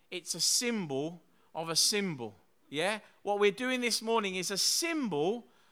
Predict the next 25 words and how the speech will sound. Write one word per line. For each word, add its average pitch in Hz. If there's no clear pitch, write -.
of 185
what 185
Jesus 262
did 220
with 202
his 202
disciples 165
in 165
Luke 220
twenty-two, 185
two 214
thousand 185
years 170
ago. 123
But 196
I 294
believe 190
that 208
there 214
can 262
be 233
times 220
in 185
our 196
lives 185